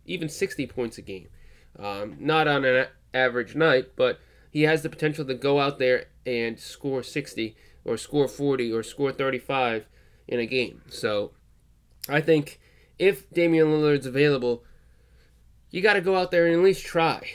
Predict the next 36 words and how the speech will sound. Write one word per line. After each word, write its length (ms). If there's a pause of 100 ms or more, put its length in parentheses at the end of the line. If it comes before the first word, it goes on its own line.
(220)
Now, 440 (600)
S-, 480
from 140
a 40
salary 460
standpoint, 640
could 220
the 80
Celtics 520
go 160
out 200
there 160
and 120
get 160
Damian 400
Lillard 320 (460)
and 180
Bradley 300
Beal? 340
Yes, 320
because 540 (320)
you 140
would 120
trade 280
Jaylen 320
Brown 320
and 140
other 360
assets, 500
and 140
then 120
you 80
could 200
trade 260
away 220
Kemba 440